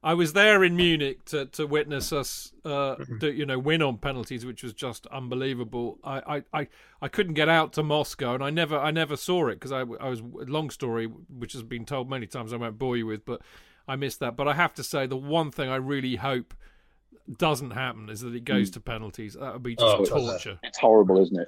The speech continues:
Speaker 2: Couldn't
Speaker 3: Horrible.
Speaker 2: stand penalties again. I mean, you know, we, both our finals have been on penalties, haven't they?
Speaker 1: Yeah,
Speaker 2: So.
Speaker 1: yeah, it would be awful to do that. David,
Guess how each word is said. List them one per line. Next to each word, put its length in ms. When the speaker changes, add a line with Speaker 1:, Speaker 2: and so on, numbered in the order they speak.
Speaker 2:
Couldn't 160
Speaker 3:
Horrible. 200
Speaker 2:
stand 260
penalties 360
again. 260
I 40
mean, 220
you 120
know, 80
we, 200
both 220
our 100
finals 280
have 80
been 120
on 80
penalties, 380
haven't 180
they? 140
Speaker 1:
Yeah, 100
Speaker 2:
So. 200
Speaker 1:
yeah, 280
it 60
would 160
be 140
awful 320
to 100
do 180
that. 200
David, 400